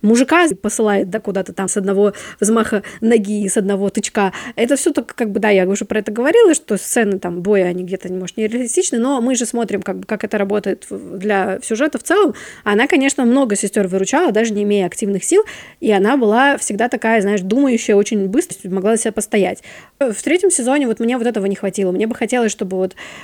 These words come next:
вот это, м, момент, когда она узнала, что Коул демон, и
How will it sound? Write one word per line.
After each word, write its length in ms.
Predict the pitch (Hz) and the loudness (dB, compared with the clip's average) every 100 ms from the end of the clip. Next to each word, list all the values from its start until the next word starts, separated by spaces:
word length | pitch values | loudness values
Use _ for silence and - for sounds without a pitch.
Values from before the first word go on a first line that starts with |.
| - | -4
вот 100 | 220 | 0
это, 340 | 220 214 196 - | 2 2 0 -2
м, 420 | 208 196 190 196 302 302 | -4 -2 -2 -4 -8 -4
момент, 400 | 220 214 254 285 | 0 2 2 0
когда 240 | 247 208 | -2 -2
она 140 | 208 202 | 0 0
узнала, 320 | 196 220 202 | 0 0 -2
что 160 | - | -4
Коул 300 | 208 220 196 | 0 2 2
демон, 460 | 180 214 339 262 226 - - - _ _ | 2 2 2 2 -2 -10 -20 -20 _ _
и 580 | - 202 202 190 185 | -2 -2 0 2 2